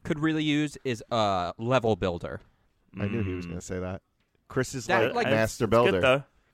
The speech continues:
Speaker 1: Well, I felt like we played a lot, and we only saw so many levels.
Speaker 2: I mean, I
Speaker 1: I feel
Speaker 2: fe-,
Speaker 1: like
Speaker 2: and
Speaker 1: they
Speaker 2: I
Speaker 1: could
Speaker 2: think
Speaker 1: just
Speaker 2: you're right. I
Speaker 1: throw
Speaker 2: think
Speaker 1: in,
Speaker 2: it's
Speaker 1: like,
Speaker 2: a very,
Speaker 1: a hundred parts.
Speaker 2: it's so,
Speaker 1: People could
Speaker 2: it would
Speaker 1: just
Speaker 2: probably
Speaker 1: make
Speaker 2: be so easy to make levels too.
Speaker 1: Yeah.
Speaker 2: If you had, like, a Forge editor.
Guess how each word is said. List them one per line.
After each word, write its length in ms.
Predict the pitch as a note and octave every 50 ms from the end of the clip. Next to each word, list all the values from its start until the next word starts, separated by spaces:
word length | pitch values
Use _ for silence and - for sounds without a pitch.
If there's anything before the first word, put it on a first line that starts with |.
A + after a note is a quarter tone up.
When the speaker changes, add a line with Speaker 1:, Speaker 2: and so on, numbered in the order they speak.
| _ _ _ _ _
Speaker 1:
Well, 100 | D4 C#4+
I 60 | B3
felt 200 | - C#4 C4+ C4+
like 180 | C4+ C4+ A#3 -
we 100 | D4 -
played 240 | - B3 B3 C4
a 40 | A#3+
lot, 320 | G#3+ G3+ F3+ F3 E3 E3 - _
and 220 | E3+ F3+ F#3 F3+
we 100 | F3+ F#3
only 180 | F#3+ F#3+ F#3+ F#3+
saw 200 | - - G3 F3
so 200 | - - F3 E3
many 320 | D#3+ E3 D#3+ D#3+ D3 - - _ _
levels. 540 | _ C#3 D#3+ F3 D3 A#2 A2 G#2+ G#2+ - - -
Speaker 2:
I 80 | C3 C#3
mean, 180 | D3 D#3+ D#3+ D3
I 60 | C#3+
Speaker 1:
I 40 | C#3
feel 100 | - -
Speaker 2:
fe-, 40 |
Speaker 1:
like 100 | - - D3
Speaker 2:
and 80 | C#3+
Speaker 1:
they 40 | C#3+
Speaker 2:
I 20 | C#3
Speaker 1:
could 40 | -
Speaker 2:
think 120 | - F3+
Speaker 1:
just 60 | G3
Speaker 2:
you're 80 | D3+ B2+
right. 160 | C3 C#3 C#3 B2
I 20 |
Speaker 1:
throw 80 | A2+ -
Speaker 2:
think 100 | - -
Speaker 1:
in, 20 |
Speaker 2:
it's 40 | C3
Speaker 1:
like, 80 | D#3+
Speaker 2:
a 20 | C3
very, 140 | G#2+ A#2+ A#2
Speaker 1:
a 40 |
hundred 240 | A2 - D3 C#3+ -
parts. 600 | - - D3+ C#3 B2 G#2+ - - - - - - - _
Speaker 2:
it's 160 | - - -
so, 200 | - - F3 D#3
Speaker 1:
People 40 | C#3+
could 100 | C3 A#2+
Speaker 2:
it 40 | C#3
would 60 | C#3+ C3
Speaker 1:
just 80 | A2+
Speaker 2:
probably 180 | - D3 D#3 D#3+
Speaker 1:
make 60 | D#3
Speaker 2:
be 80 | C#3 C#3
so 260 | B2 - - C#3 C3+
easy 320 | A2+ A#2+ B2+ E3 C#3+ A#2+ G#2
to 60 | F#2+
make 220 | F#2+ G2+ G#2 G2 -
levels 340 | F#2+ G#2 A2 A2 F#2 E2+ -
too. 180 | - G#2 G#2 G2 - _ _ _ _ _ _ _ _ _ _ _ -
Speaker 1:
Yeah. 160 | D#3+ G3 C#3+
Speaker 2:
If 60 | -
you 60 | G2+
had, 100 | G2+ G2+
like, 100 | G2+ G2 -
a 40 |
Forge 340 | F#2+ - G#2 G2 G2+ G#2+ G2+
editor. 380 | G2+ F#2 F#2 F2+ F#2 F#2 F#2+